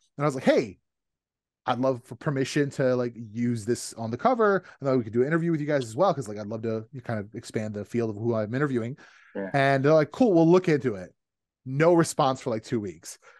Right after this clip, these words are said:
Speaker 1: And I was like, "All right, I'm, they're busy or whatever. They don't like it, whatever." I don't, I don't really care what the reason is, but I'm like,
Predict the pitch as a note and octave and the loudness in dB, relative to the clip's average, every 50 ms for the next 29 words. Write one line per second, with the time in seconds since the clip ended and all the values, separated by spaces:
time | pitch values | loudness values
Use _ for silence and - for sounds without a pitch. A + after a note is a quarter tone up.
0 | _ - B2 C3 B2 A2+ A#2+ A2 G#2+ G#2+ - B2+ B2 B2+ A#2+ A#2 A#2 - - C3 | _ -2 0 0 2 2 0 0 -2 -2 0 2 2 4 4 2 0 0 0 0
1 | C#3 C#3 C3 - _ _ _ _ _ _ _ _ _ _ _ _ _ _ _ - | 0 0 -2 -8 _ _ _ _ _ _ _ _ _ _ _ _ _ _ _ -20
2 | - - _ _ - B2+ C#3 C3+ C#3+ C#3 C3 A2+ C3 A#2+ A2+ G#2+ G#2+ G#2+ G#2 G2+ | -20 -20 _ _ -2 0 0 2 2 2 0 0 -2 -2 -2 -4 -4 -6 -6 -6
3 | G#2 G#2 G#2 A2 A2 G#2 G#2+ G#2+ A2 - A2+ G2+ F2 B2 A2 F#2+ E2+ - - - | -8 -8 -6 -6 -4 -2 -2 -4 -4 -4 -6 -8 -6 -6 -8 -8 -10 -14 -8 -2
4 | C#3 D3 D#3+ E3 - G3 G#3 G#3+ G#3 F3 C#3+ C3 - - F3 E3 D3+ C#3 B2+ A#2+ | 0 2 2 2 4 4 6 8 6 6 4 2 2 2 4 4 4 4 2 0
5 | A#2 A#2+ C3+ C#3 C#3 D3+ D#3 D#3 B2+ B2 C#3 C3 B2 A#2 A#2 | -2 -2 -4 -2 -2 -2 -2 -2 -2 -2 -2 -2 -2 -4 -8